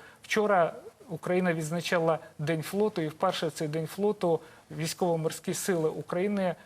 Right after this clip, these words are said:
святкували не в Севастополі, а в Одесі. І от по Одесі були розклеєні, е, бігборди, на яких, е, всіх вітали з Днем військово-морських сил із відомим слоганом «Ла-ла-ла-ла».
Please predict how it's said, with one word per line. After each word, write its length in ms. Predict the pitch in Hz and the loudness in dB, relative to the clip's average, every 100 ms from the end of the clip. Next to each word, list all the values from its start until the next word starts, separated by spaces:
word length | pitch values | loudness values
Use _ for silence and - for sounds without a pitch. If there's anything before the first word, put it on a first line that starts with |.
| - - | -20 -16
святкували 680 | - 170 - 180 180 175 160 | -4 -4 -2 0 4 6 6
не 240 | 151 180 | 4 0
в 60 | 208 | 0
Севастополі, 840 | 220 190 180 - 180 175 165 160 156 - - | 0 0 0 0 -2 2 2 2 0 -6 2
а 140 | 160 | 4
в 120 | 160 | 4
Одесі. 480 | 170 170 165 147 143 | 2 4 2 2 -4
І 260 | 139 170 165 | -6 -4 -2
от 240 | 165 - - | -2 -6 -2
по 120 | 175 | 2
Одесі 560 | 170 170 208 - 190 160 - | 2 4 0 2 -2 -2 -6
були 380 | 151 160 175 165 - | -4 2 2 2 0
розклеєні, 880 | 165 - - 185 180 180 180 175 156 - - - - | -4 -4 0 2 4 2 2 2 0 -6 -20 -20 -10
е, 160 | - | -4
бігборди, 760 | 147 151 156 165 180 214 185 175 | -2 0 0 0 2 2 4 0
на 120 | 165 | 0
яких, 520 | 160 - 190 170 - - - - - | -2 0 0 0 -4 -10 -20 -20 -10
е, 420 | 170 147 151 147 151 - 175 | -2 0 0 0 -4 -12 -10
всіх 380 | - 202 - | -4 -4 -2
вітали 440 | 180 - 185 170 160 | -6 2 4 4 2
з 80 | 147 | -2
Днем 340 | 160 180 160 - - | 0 0 0 -8 -10
військово-морських 840 | 160 - 175 160 160 - - 160 | -8 0 2 2 0 -4 -4 -4
сил 340 | - 220 226 202 - - - | 0 2 4 2 -8 -20 -12
із 200 | 139 151 | -8 -4
відомим 680 | 151 160 175 190 180 170 160 - - _ 147 | -2 0 0 2 2 0 -6 -12 -20 _ -8
слоганом 560 | - 185 180 175 165 156 | -2 0 2 2 2 4
«Ла-ла-ла-ла». 720 | 165 170 170 175 170 151 | 4 6 4 6 4 4